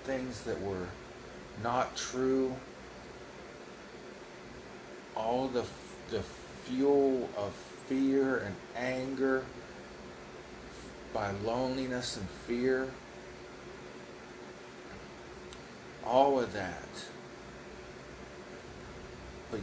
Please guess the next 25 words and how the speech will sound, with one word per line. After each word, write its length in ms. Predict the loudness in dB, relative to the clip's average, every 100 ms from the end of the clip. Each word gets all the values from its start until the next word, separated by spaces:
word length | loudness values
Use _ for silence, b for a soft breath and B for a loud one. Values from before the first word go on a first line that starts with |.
| 2
yet 220 | 2 2 -4 -8 -4 2
love 460 | 6 8 8 6 2 -8 -8
showed 460 | -4 0 4 4 2 -2
through 280 | -2 2 4
it 80 | 2 0
all. 320 | -2 0 0 -2 -4 -4 -4 -6 -6 -6 -6 -6 -6 -6 -6 -8 -8 -10 -10 -4
Why 220 | 0 0
can't 340 | 0 -4 -6 -4
we 300 | -6 -6 -4
be 120 | -4
like 300 | -2 -2 -2
that 180 | -2 -2 -2
every 460 | -4 -4 -4 -4 -4 -6 -8 -12 -6
day? 240 | -2 -2 -4 -8 -10 -10 -10 -12 -12 -12 -12 -12 -12 -12 -12 -12 -12 -12 -6
All 80 | -4
right, 240 | -2 -2 -4 -8 -12 -12 -10 2
that's 280 | 2 2 2
my 120 | 4
September 720 | 4 4 2 0 2 6 6
eleventh 400 | 6 6 4 0
story. 680 | 0 2 2 4 4 2 0 -4 -10 -12 -12 -12 -12 -12 -12 -12 -12 -12 -12 -12 -12 -12 -12 -12 -12 -12 -12 -12 -10 B B B -4 2
God 280 | 4 4
bless 360 | 4 4 4 2
you 80 | 2
guys. 840 | 6 6 6 4 2 -2 -4 -6